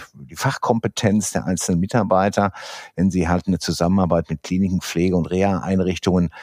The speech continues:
äh, in der Regel ja pflegen. Und da muss ich natürlich was drauf haben. Da brauchen wir, ne, man muss auf Augenhöhe sprechen können. Aber jetzt komme ich zum Stichwort Digitalisierung eben. Wie wird sich die Zusammenarbeit mit diesen Partnern vor Ort verändern?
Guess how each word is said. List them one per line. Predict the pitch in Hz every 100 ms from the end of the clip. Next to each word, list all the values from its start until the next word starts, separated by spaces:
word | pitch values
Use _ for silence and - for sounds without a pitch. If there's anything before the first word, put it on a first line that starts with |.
| - - -
äh, | - 85 80
in |
der | 87 80
Regel | 90 90
ja |
pflegen. | - - 104 127 139 - - -
Und | 104 104
da | 98
muss | 95 95
ich |
natürlich | 92 - 92
was | 87
drauf | - 87 120 -
haben. | 120 123 95
Da | 98
brauchen | 85 92 95 87 71 -
wir, | 73 101
ne, |
man | - 95
muss | 92
auf | 98
Augenhöhe | - 90 107 123 117 113
sprechen | - - 120 - 117
können. | 123 117 123 120 - - - - -
Aber | - 107
jetzt | 107 -
komme | - 120
ich | -
zum | 117
Stichwort | - 127 - 101 -
Digitalisierung | 107 104 - 92 92 78 85 127 131 135
eben. | - 120 120 120 85 90
Wie | 101 123
wird | 123 127
sich | - 131
die | - 120
Zusammenarbeit | 117 107 117 127 113 110 110
mit | 107 -
diesen | 113 113
Partnern | 104 104 101 - 110 110
vor | - 85
Ort | 90 101 110
verändern? | - - 92 101 101 69 -